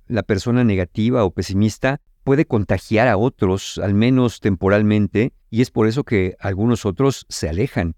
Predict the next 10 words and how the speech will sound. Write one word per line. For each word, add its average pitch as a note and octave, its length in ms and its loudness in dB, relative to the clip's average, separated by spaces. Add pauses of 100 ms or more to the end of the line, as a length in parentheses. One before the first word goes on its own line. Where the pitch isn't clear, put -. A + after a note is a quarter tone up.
(100)
de G2 140 0
personas F#2+ 480 0
así. E3 320 0 (260)
Bueno, F#2+ 400 -2 (140)
lo G#2 180 2
opuesto A2 800 0
también F2+ 320 -2
ayuda, A2 420 2 (160)
es A2 140 -6
decir, E3 420 -2